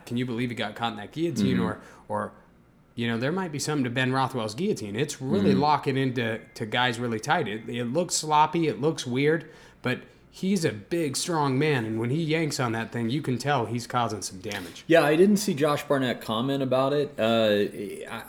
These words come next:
Speaker 2: I just wonder, it just looked so, I, I use the word, the, the adjective deliberate again, just because I had time to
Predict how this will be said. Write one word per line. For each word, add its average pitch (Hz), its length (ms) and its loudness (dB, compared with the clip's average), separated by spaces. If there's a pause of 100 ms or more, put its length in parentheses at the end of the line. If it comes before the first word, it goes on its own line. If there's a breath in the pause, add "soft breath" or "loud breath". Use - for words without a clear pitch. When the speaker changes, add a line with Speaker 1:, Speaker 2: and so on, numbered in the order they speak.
(120)
Speaker 2:
I 165 60 4
just - 360 -2
wonder, 135 680 4 (320 loud breath)
it 151 240 4
just 240 400 0
looked 175 320 2
so, 151 840 2 (580)
I, 127 200 -4 (200)
I 135 40 2
use 143 280 0
the 165 80 0
word, 131 380 2
the, 110 160 6
the 113 200 4
adjective 120 460 4
deliberate 107 480 2
again, 90 380 0
just 117 320 -2
because 117 560 2
I 113 160 4
had 110 340 0
time 107 400 0
to 95 400 2